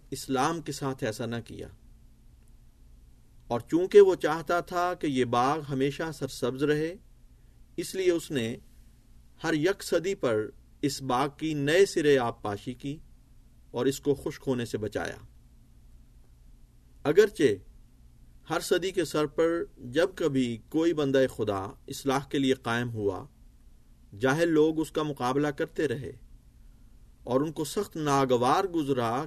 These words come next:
کہ کسی ایسی غلطی کی اصلاح ہو جو ان کی رسم اور عادت میں داخل ہو چکی ہے،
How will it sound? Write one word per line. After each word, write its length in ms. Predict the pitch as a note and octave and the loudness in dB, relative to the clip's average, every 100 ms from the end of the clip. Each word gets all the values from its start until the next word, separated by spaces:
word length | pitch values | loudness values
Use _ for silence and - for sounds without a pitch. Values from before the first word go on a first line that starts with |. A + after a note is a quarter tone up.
| - | -2
کہ 120 | C#3+ | -4
کسی 300 | C#3 C#3+ D3+ - | -2 -6 -4 -4
ایسی 280 | C3 C#3+ F#3+ | -4 -2 0
غلطی 360 | D#3 D3+ D3+ D#3 | 2 2 0 -6
کی 160 | D3+ | -4
اصلاح 340 | C3 - C3 C3 | -6 -2 0 0
ہو 160 | A#2+ A#2 C#3 - - - - - B2+ | -2 -2 -2 -6 -20 -20 -20 -16 0
جو 180 | C#3+ | 2
ان 80 | D#3 | 2
کی 180 | C#3+ D#3 | 0 0
رسم 360 | B2+ D#3 F3 D#3 | 0 -2 -4 -2
اور 100 | C#3 | 0
عادت 360 | B2+ C3 D3 | 0 -2 -4
میں 80 | E3+ | -4
داخل 340 | D3+ D3+ F3+ E3 | 0 0 0 -2
ہو 120 | C#3+ | -2
چکی 340 | - G2+ G#2 | -4 -10 -10
ہے، 100 | F2 | -12